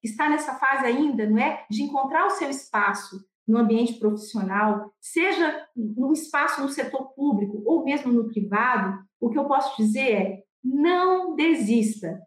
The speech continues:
persista, acredite no seu sonho, estude e trabalhe,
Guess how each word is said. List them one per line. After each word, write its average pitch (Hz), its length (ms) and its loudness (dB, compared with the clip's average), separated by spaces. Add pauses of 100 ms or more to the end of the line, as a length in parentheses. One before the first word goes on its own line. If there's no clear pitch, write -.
(340)
persista, 370 920 2 (240)
acredite 330 460 2
no 330 120 2
seu 269 180 -4
sonho, 349 680 0 (180)
estude 381 880 2
e 403 460 4
trabalhe, 214 760 2